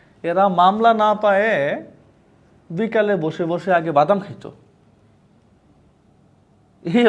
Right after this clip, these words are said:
অবস্থায় এখন মামলার চাপে যে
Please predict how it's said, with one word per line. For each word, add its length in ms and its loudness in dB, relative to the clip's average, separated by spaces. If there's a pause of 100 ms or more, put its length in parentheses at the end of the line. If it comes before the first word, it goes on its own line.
অবস্থায় 580 -4 (840)
এখন 260 -4 (140)
মামলার 460 4
চাপে 280 0 (1500)
যে 260 -4